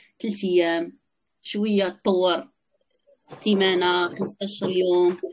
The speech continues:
شهرين، كنمشي عند الطبيب كيقول لي: "ما عندك حتى شي حاجة"، كندير الراديو، كناكل أدوية، "ما عندك حتى شي حاجة".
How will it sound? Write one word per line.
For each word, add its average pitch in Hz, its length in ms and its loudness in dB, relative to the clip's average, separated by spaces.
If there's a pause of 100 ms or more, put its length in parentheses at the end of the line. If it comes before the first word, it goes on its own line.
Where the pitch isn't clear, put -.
(120)
شهرين، 196 800 4 (260)
كنمشي 226 300 -2
عند 190 160 4
الطبيب 202 360 0
كيقول 185 300 2
لي: 196 120 4
"ما 196 100 2
عندك 160 240 -2
حتى - 160 -6
شي 190 140 -6
حاجة"، 175 420 -2
كندير 180 280 2
الراديو، 175 460 0
كناكل 185 560 -2
أدوية، 185 340 0
"ما 190 100 0
عندك 170 300 -4
حتى - 180 -8
شي 196 140 -8
حاجة". 190 460 -2